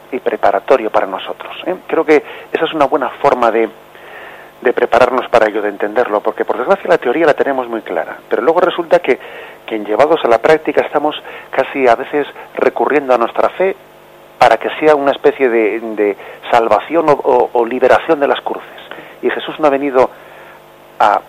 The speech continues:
dispensarnos de la cruz, sino ha venido a darnos pleno sentido en ese crucificarnos con Él, en nuestra vida, con sucesos concretos, con situaciones concretas que, en las que estamos llamados a abrazar la cruz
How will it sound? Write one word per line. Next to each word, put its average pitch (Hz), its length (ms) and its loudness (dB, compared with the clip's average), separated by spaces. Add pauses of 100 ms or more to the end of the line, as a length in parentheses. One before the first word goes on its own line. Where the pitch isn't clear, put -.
(180)
dispensarnos 127 920 0
de 117 80 2
la 104 140 2
cruz, - 320 -4
sino 113 260 0 (380)
ha 127 80 4
venido 139 360 0
a 117 80 2
darnos 135 360 -2
pleno 147 280 0
sentido 143 560 -4 (300)
en 110 140 -2
ese 139 160 -6
crucificarnos 131 840 -4
con 120 200 0
Él, 120 180 2 (320)
en 101 100 -2
nuestra - 300 -6
vida, 156 480 -2
con 104 380 -8
sucesos 139 560 -6
concretos, 143 760 -2 (320)
con - 140 -4
situaciones - 580 -6
concretas 127 580 -4 (480)
que, 95 300 -6
en 107 60 -4
las 95 100 -6
que - 100 -18
estamos 123 300 -4
llamados 110 360 -6
a 107 40 -6
abrazar 113 380 -6
la 117 100 0
cruz 120 240 -4